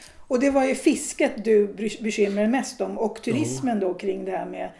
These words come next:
Speaker 1: vad skulle hänt om man, om man börjar bygga ut igen?
Speaker 2: Ja,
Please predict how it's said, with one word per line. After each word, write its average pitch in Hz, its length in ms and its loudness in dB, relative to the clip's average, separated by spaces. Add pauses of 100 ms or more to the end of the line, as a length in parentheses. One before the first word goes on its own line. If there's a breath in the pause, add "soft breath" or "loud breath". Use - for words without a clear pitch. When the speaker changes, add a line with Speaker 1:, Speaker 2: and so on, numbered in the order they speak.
(220 loud breath)
Speaker 1:
vad 233 200 0
skulle 247 220 -2
hänt 285 340 2
om 220 80 0
man, 214 360 -2
om 214 180 -4
man 208 440 -4
börjar 208 220 2
bygga 208 300 0
ut - 460 -12
igen? 185 340 -8 (140)
Speaker 2:
Ja, 151 460 4